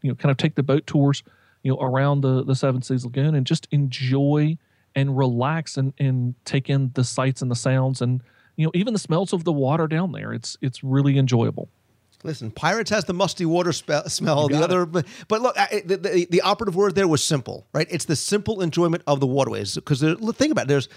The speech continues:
Speaker 2: lagoons and rivers and beaches and lakes. You know, you can enjoy 'em from the shore. You can enjoy 'em by, by sort of plying the waterways themselves. And, and that's why I think this segment's good. And we're gonna sort of take it, instead of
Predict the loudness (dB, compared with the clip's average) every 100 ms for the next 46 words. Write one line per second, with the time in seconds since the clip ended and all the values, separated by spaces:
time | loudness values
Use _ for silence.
0 | -20 -4 0 0 2 2 2 0 -4 -4
1 | -2 0 0 0 -2 -2 -8 -4 -2 0
2 | 0 0 -2 0 0 0 -4 -12 -16 -2
3 | 2 2 2 0 2 2 2 0 0 0
4 | 0 2 2 2 0 -2 -2 2 2 2
5 | 2 2 2 -2 -2 -2 -2 0 2 2
6 | 0 2 2 2 0 0 2 2 0 0
7 | 0 0 2 2 0 -6 -20 -8 0 2
8 | 2 2 2 0 -2 0 0 2 0 0
9 | 0 -2 -2 -2 0 0 0 0 -2